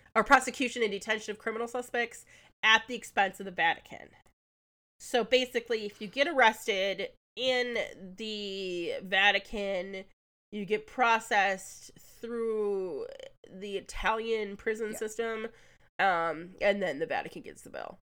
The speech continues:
Speaker 1: Uh, the Vatican has no prison system apart from three cells for pretrial detention. Um, people sentenced to imprisonment by the Vatican serve time in the Italian prisons, and again, costs covered by the Vatican.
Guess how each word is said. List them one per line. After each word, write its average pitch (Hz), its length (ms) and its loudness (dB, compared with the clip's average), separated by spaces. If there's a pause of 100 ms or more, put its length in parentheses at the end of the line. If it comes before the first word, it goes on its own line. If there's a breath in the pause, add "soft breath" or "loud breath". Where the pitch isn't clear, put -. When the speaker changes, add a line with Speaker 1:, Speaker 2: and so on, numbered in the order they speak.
(140)
Speaker 1:
Uh, 196 260 6
the 190 100 -6
Vatican 247 440 6
has 226 260 4
no 233 100 -2
prison 190 320 -6
system 185 460 -8 (380 soft breath)
apart 240 440 0
from 208 220 -8
three 240 480 -8
cells 233 680 -2 (180)
for 220 260 -6
pretrial 214 680 -2
detention. 202 640 -6 (540 soft breath)
Um, 160 580 0 (460)
people 262 340 2
sentenced 240 600 0
to 220 340 -6
imprisonment 240 520 -2
by 190 100 2
the 180 60 -2
Vatican 180 520 0
serve 190 280 -6
time 160 280 0
in 170 80 -6
the 202 60 -4
Italian 202 340 2
prisons, 180 520 -4 (400 soft breath)
and 196 100 -4
again, 139 280 0
costs - 320 -6
covered - 260 -6
by - 100 -6
the - 60 -10
Vatican. - 380 -2